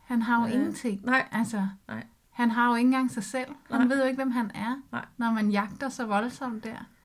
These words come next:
Speaker 2: Nej, altså, jeg havde sådan, jeg havde virkelig lyst til det der med at skrive en historie med en, der bare fik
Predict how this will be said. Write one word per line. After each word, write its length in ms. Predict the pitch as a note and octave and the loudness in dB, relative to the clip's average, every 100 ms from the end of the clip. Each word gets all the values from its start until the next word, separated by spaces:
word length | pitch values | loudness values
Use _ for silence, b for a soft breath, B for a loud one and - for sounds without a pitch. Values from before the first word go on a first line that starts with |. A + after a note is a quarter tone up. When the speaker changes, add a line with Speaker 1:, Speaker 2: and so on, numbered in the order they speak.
| _ _ - _ - | _ _ -20 _ -4
Speaker 2:
Nej, 140 | D#3+ | -4
altså, 200 | - G3+ G#3 | -2 0 2
jeg 240 | G3 G3 | 4 2
havde 220 | G3 G#3 G3 | 2 2 0
sådan, 220 | G3+ G3 | 0 0
jeg 80 | G3 | 0
havde 180 | F#3+ | 0
virkelig 300 | G#3 G3+ G3+ | 0 0 -2
lyst 240 | F3+ F3+ - | -2 -4 -4
til 120 | F#3 | -6
det 100 | F3+ | -4
der 120 | F3+ | -6
med 120 | F3+ | -4
at 120 | F3 E3+ | -4 -6
skrive 300 | - E3 E3+ | -4 -4 -2
en 80 | |
historie 360 | F3+ E3 D#3+ C3 | -4 -6 -8 -4
med 100 | E3 D#3+ | -4 -4
en, 60 | - | -6
der 80 | E3 | -6
bare 260 | D3+ D#3 | -4 -6
fik 400 | D#3 E3 D#3+ - | -6 -6 -6 -10